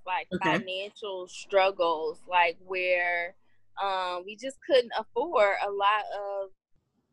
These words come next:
Speaker 1: much of anything. Like,
Speaker 2: Okay.
Speaker 1: we, like, my family, we could cover the basics,
Speaker 2: Mm-hmm.
Speaker 1: you know, like, food, water, shelter.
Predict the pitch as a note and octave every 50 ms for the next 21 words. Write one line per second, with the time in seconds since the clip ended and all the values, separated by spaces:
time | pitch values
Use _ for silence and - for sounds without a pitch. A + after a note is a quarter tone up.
0 | _ G#3 A3 A3 A3 - - G#3 F#3+ F#3+ G3 C4 C#4+ B3 G#3+ - _ F3 E3 D3
1 | D3 C#3 B2 - _ _ F3+ F3+ E3+ E3+ E3 E3 G3 A#3+ - - - - _ _
2 | _ _ G3+ G3+ G3 F#3 - _ _ - - - - - - - G3+ G#3 G#3 -
3 | A3 G#3 G3+ G3+ G3 G3 G3+ - - F#3+ - - _ _ - G#3 G3+ G3 G3+ G3
4 | F#3+ F3+ F3 E3+ - - E3+ E3 G3 - E3 - - - D#3+ D#3 D3+ D3 D3+ E4+
5 | - - - E3 C3 D3+ D#3+ E3 F#3+ A#3 A3 G3+ G3 F#3 F3+ F3 F3 D3+ G#2+ B2
6 | - - _ - - - - F#3 F3+ - - E3+ - - - _ _ C#3+ C#3+ C3+
7 | C#3+ E3+ E3+ E3+ E3+ E3+ E3+ E3 F3 G3 - - F3+ E3+ E3+ F3 F3 F3 - -
8 | F3+ F3 E3+ E3+ F3 -